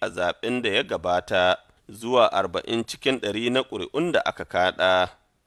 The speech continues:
A karon farko dai tun bayan kafa mulkin demokradiyya a shekarar alaf ɗari tara da casa'in da hudu,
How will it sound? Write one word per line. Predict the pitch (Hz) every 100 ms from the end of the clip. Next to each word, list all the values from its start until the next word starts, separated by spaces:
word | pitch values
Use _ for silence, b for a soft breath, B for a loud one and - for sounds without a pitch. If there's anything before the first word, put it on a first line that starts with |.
| B 127
A |
karon | 123 165 196 156
farko | - 156 160 160
dai | 165 165
tun | 175 165
bayan | 165 170 165 165
kafa | 190 175 143
mulkin | 143 160 170 143
demokradiyya | 120 113 107 120 110 - 151 156 - 95
a |
shekarar | - 107 104 151 147 117
alaf | 135 147 123 -
ɗari | 110 139
tara | 135 156 139
da | 107
casa'in | - 107 - 131 165
da | 127
hudu, | 90 85 - 90 87